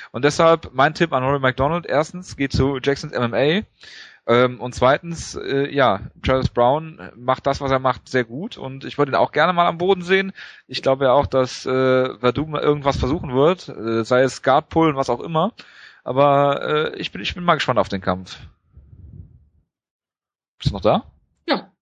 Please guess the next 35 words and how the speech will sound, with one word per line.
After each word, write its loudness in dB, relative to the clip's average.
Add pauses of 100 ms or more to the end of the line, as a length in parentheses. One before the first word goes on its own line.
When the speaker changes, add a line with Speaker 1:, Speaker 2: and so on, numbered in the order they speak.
(240)
Speaker 1:
Okay, 0
ich -8
bin -12
fertig, 0
du -14
darfst. 4
Speaker 2:
Ja. -4 (500)
Nee, 0
ich 0
hatte 0
sonst -4
so -6
alles -6
gesagt -6
an -14
den -16
Kampf. -20 (680)
Speaker 1:
Gut. 2 (1040)
Machen 2
wir 6
weiter. 2 (380)
Hm, -12
wir -8
reden -2
über 2 (380)
Jim 0
Miller, 4
der 2
wieder 0
zurück -6
ist, -8 (500)
gegen, 0
äh, 4
Fabricio 0
Camões. -2